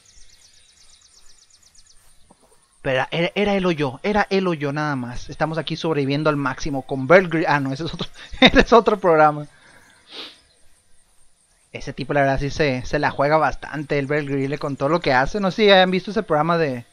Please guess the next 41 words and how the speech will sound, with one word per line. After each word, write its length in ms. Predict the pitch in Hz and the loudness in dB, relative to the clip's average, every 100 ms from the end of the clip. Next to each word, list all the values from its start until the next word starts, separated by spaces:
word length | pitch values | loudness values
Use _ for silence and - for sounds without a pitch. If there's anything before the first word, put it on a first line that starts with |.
| _ _ - _ | _ _ -20 _
Sobreviviendo. 800 | - 156 139 131 135 147 160 180 _ - _ _ _ _ _ _ _ - | -4 0 0 2 0 0 -4 -6 _ -20 _ _ _ _ _ _ _ -14
¿Cómo 140 | - 185 | -6 0
se 80 | |
llama? 80 | 226 | 0
Sobreviviendo 280 | 240 160 185 | 0 4 6
al 60 | 202 | 6
extremo, 440 | - 156 170 233 | 4 2 2 0
con 160 | 165 147 | -2 0
Bear 160 | 170 | 0
Grylls 240 | 160 190 180 | -2 -6 -6
se 60 | |
llama. 220 | 170 196 - _ _ _ _ _ _ _ _ _ | -8 -10 -14 _ _ _ _ _ _ _ _ _
Eso 280 | 131 120 143 | -10 -6 0
de, 140 | 156 151 | 2 2
de 160 | 147 | 2
comer, 420 | 151 135 127 135 160 | 0 0 2 2 2
eh, 920 | 175 175 160 139 131 120 117 127 135 - - _ - 151 | 0 0 0 0 -2 -4 -8 -12 -18 -20 -20 _ -14 -6
insectos. 840 | 135 131 - 151 151 - - 196 | -4 -4 0 2 2 0 -4 2
Bueno, 160 | 220 | 4
que 80 | 214 | 4
aquí 140 | 180 196 | 4 2
en 100 | 208 | 2
México 280 | 233 254 | 2 0
se, 320 | 240 202 160 139 | 2 2 2 0
se 240 | 160 143 | -2 2
da, 440 | 143 151 180 214 | 6 6 6 2
eh, 240 | 196 165 143 - _ | -2 -6 -10 -18 _
se 160 | - 143 | -14 -8
comen 260 | 143 165 170 | -4 -4 -4
ciertos 280 | 165 170 | -4 -4
insectos. 400 | 165 131 143 143 | -10 -6 -8 -8
¿Qué 100 | - | -14
es 60 | 190 | -12
eso 80 | 214 | -12
que 60 | |
está 140 | 196 202 | -12 -14
ahí 40 | |
tirado? 420 | - 196 156 131 - _ _ _ _ _ _ _ - _ - - - - | -12 -10 -10 -12 -18 _ _ _ _ _ _ _ -20 _ -20 -20 -20 -6
¿Qué 120 | 196 | -2
hay 120 | 220 | 2
ahí? 460 | 262 190 233 392 | 2 2 -2 -6